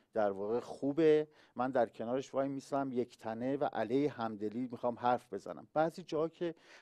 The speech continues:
آدم احساس می‌کنه نصرش خیلی شیطونه و خیلی هم راضیه داره این کارو می‌کنه، یه جایی گستاخی می‌کنه، یه جایی انگار داره پایکوبان اعلام می‌کنه که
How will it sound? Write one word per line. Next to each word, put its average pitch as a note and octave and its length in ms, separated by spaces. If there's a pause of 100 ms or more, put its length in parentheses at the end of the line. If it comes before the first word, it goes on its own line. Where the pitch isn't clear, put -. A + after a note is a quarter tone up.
آدم C3+ 240
احساس D#3+ 300
می‌کنه E3 240
نصرش D#3+ 360
خیلی E3+ 200
شیطونه D3 1040
و B2+ 120
خیلی C#3 260
هم E3+ 120
راضیه B2 640
داره G#2+ 220
این A2 120
کارو G#2 280
می‌کنه، F#2+ 440
یه A2 140
جایی B2 260
گستاخی A#2+ 680
می‌کنه، C3+ 380
یه B2+ 120
جایی A#2+ 200
انگار B2 240
داره A#2+ 280 (240)
پایکوبان B2+ 760
اعلام C3 360
می‌کنه C#3 400
که C#3+ 200